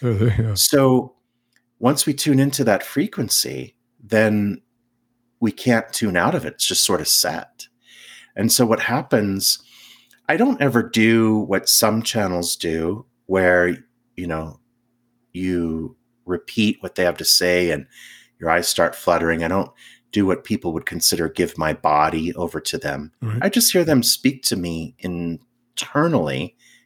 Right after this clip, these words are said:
Speaker 2: and then I relay what they have to say to others.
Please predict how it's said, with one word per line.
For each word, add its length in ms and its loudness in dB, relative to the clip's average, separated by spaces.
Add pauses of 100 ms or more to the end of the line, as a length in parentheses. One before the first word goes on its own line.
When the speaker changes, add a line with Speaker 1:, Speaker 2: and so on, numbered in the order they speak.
Speaker 2:
and 120 0
then 120 4
I 120 6
relay 720 0 (120)
what 200 -8
they 120 -4
have 340 -6
to 100 -10
say 480 -4 (1080)
to 520 2
others. 640 -2